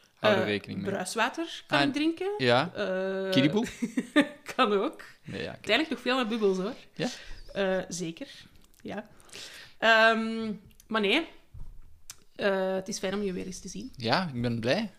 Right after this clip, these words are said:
Speaker 1: Het is even geleden, maar we
Speaker 2: Het
Speaker 1: hebben
Speaker 2: is
Speaker 1: weer van
Speaker 2: even
Speaker 1: alles te
Speaker 2: geleden.
Speaker 1: vertellen, denk ik. Aan elkaar ook.
Speaker 2: Eh,
Speaker 1: En over dingen.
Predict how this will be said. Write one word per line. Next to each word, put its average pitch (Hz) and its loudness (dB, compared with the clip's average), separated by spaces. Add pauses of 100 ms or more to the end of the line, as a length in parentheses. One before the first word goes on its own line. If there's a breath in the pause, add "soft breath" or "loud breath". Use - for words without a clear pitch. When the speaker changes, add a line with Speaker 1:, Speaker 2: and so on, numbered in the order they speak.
(140)
Speaker 1:
Het - -12
is 131 -2
even 147 0
geleden, 143 2
maar 156 0
we - -12 (480)
Speaker 2:
Het - -8
Speaker 1:
hebben 131 -2
Speaker 2:
is 135 6
Speaker 1:
weer 131 2
van 143 0
Speaker 2:
even 135 2
Speaker 1:
alles 139 6
te - 2
Speaker 2:
geleden. 127 0
Speaker 1:
vertellen, 233 -2
denk 190 -2
ik. - -10 (100)
Aan 127 -2
elkaar 110 2
ook. 160 -6 (140)
Speaker 2:
Eh, 190 -4
Speaker 1:
En 123 0
over 123 2
dingen. 175 -4